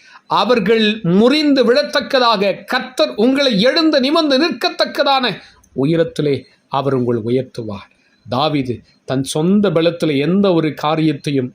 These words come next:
அவர் செய்யவில்லை, தன்னுடைய பலத்திலே அவர் நிற்கவில்லை, தேவனுடைய பலத்திலே அவர் நின்றார்.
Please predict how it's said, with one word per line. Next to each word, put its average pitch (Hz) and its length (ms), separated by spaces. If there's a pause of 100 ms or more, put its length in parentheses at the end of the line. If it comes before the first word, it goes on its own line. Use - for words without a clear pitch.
அவர் 123 200
செய்யவில்லை, 120 720 (280)
தன்னுடைய 160 420 (440)
பலத்திலே 202 480 (160)
அவர் 156 240
நிற்கவில்லை, 151 560 (480)
தேவனுடைய 240 840
பலத்திலே 240 460 (140)
அவர் 226 260
நின்றார். 208 460